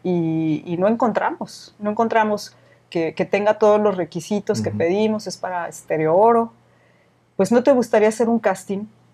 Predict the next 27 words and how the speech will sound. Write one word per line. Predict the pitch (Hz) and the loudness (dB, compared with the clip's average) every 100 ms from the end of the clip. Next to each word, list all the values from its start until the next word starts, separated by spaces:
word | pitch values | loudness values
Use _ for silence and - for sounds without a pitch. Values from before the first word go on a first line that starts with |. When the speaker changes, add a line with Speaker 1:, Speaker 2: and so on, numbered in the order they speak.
| _ | _
Speaker 1:
Y | 196 | -2
yo, | 196 196 | 0 2
"Bueno, | 254 359 _ | 0 -6 _
pues | 214 190 | -2 -2
sí". | 233 247 - | -4 -6 -4
Bueno, | 196 160 _ - | -4 -4 _ 0
para | 196 | 2
no | 208 247 | 4 4
hacerte | 277 269 269 | 4 4 6
la | 240 | 6
larga, | 214 202 196 220 - _ _ _ _ _ _ _ _ _ - | 6 4 2 -2 -8 _ _ _ _ _ _ _ _ _ -2
no | 214 233 | 2 4
me | 247 | 4
entrevistaron | 247 202 190 208 208 208 | 4 4 2 0 2 0
en | 180 | 0
el | 170 | -2
estudio | 165 202 196 | -2 0 0
nunca, | 180 170 165 202 - | 2 0 -2 -6 -8
o | |
sea, | 165 185 | 0 2
directo | 180 208 214 240 | 4 2 2 -2
me | 220 | 0
pasaron | 170 202 185 202 196 | 0 0 -4 -4 -4
a | 170 156 | -6 -4
hacer | 165 190 | -2 0
el | 180 190 | 0 0
casting | 165 160 - 262 | -4 -4 -6 -8